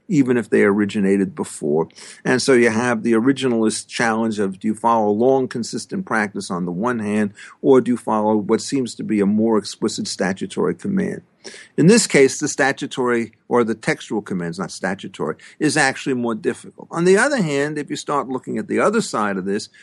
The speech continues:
where does Congress get the power? Its powers, remember, under our Constitution are enumerated. And which of them covers clearly the question of passports? Is this foreign commerce? I don't think anybody would want to say that it is, except in a fanciful way.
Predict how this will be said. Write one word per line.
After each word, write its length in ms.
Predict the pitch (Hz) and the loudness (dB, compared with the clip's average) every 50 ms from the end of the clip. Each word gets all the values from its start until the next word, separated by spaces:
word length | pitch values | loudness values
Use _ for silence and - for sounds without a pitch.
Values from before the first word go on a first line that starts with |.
| - _ | -14 _
where 160 | - 147 151 | 2 4 4
does 100 | 156 170 | 4 2
Congress 440 | - - - 277 302 311 277 240 - | 0 -2 -2 -2 -2 -2 -4 -6 -4
get 220 | - 143 127 190 - | -2 -2 -2 -4 -4
the 60 | - | -14
power? 380 | - - - - - - - _ _ _ _ | -14 -12 -12 -12 -12 -14 -18 _ _ _ _
Its 160 | - 165 160 - | -6 -6 -6 -6
powers, 460 | - - 160 143 127 131 135 127 - | -4 -4 -2 0 0 0 -2 -2 -4
remember, 400 | 127 117 113 110 107 110 110 110 | -4 -4 -4 -4 -4 -2 -2 -2
under 240 | 107 107 107 104 104 | -2 -2 -2 0 0
our 100 | 107 107 | -2 -2
Constitution 760 | 107 - 104 98 98 - - - - - 113 - - 95 101 | -4 -6 -6 -6 -6 -8 -12 -12 -8 -8 -8 -8 -6 -6 -6
are 140 | 92 87 87 | -6 -4 -4
enumerated. 880 | 90 90 87 90 85 80 101 139 113 107 - - 170 208 240 - - - - - - - | -6 -6 -6 -6 -8 -8 -8 -6 -4 -2 0 2 2 0 0 -2 -8 -18 -18 -18 -12 -6
And 260 | - 143 143 143 139 143 | -2 0 2 2 4 4
which 220 | 190 190 - - | 4 4 4 2
of 180 | 202 180 - 135 | 2 2 2 0
them 320 | 147 139 131 131 143 143 - - | 0 2 2 2 0 -2 -6 -6
covers 400 | - - 131 123 131 151 - - | -4 -2 -2 -2 -2 -4 -6 -6
clearly 460 | - - - 117 107 101 98 107 120 | -10 -8 -4 -2 0 0 0 0 0
the 120 | 123 135 | -2 -4
question 600 | - - - - 104 98 - - - 135 117 110 | -6 -6 -4 -4 -4 -4 -4 -6 -8 -8 -8 -8
of 120 | 113 - _ | -8 -10 _
passports? 640 | - - 226 233 240 208 - - - - - - - - _ - - - - - | -8 -6 -2 -2 0 -2 -2 -4 -8 -8 -8 -8 -8 -12 _ -20 -20 -20 -10 -2
Is 160 | - 139 123 120 | 0 0 2 2
this 160 | 156 156 - | 2 0 0
foreign 420 | - - 147 139 135 127 110 113 | 0 0 2 2 2 2 0 -2
commerce? 540 | - - - 107 107 123 156 - - - - | -4 -4 -2 -2 -2 -2 -4 -6 -8 -8 -6
I 100 | - 110 | -4 -4
don't 220 | 101 113 113 101 | -2 -2 -2 -2
think 200 | 107 107 101 - | -4 -6 -6 -4
anybody 360 | 120 117 117 107 95 95 95 98 | -2 0 0 0 0 0 0 0
would 180 | 90 92 87 | 0 -2 -2
want 280 | 87 95 95 92 92 - | -2 0 -2 -2 -2 -2
to 60 | 98 | -4
say 260 | - - - 95 90 | -2 0 2 2 2
that 220 | 92 80 85 90 92 | 2 0 0 -2 -2
it 160 | 90 82 90 | -2 0 0
is, 200 | 90 107 120 - | 0 0 0 -4
except 420 | - 95 - - 95 87 - - | -6 -8 -4 -2 -2 -2 -2 -4
in 80 | - - | -6 -6
a 40 | 69 | -6
fanciful 640 | - - 107 98 95 92 - - - - - 71 | -4 -2 0 0 0 0 -2 -4 -6 -4 -4 -4
way. 300 | 64 - - - 131 175 | -2 0 0 2 2 2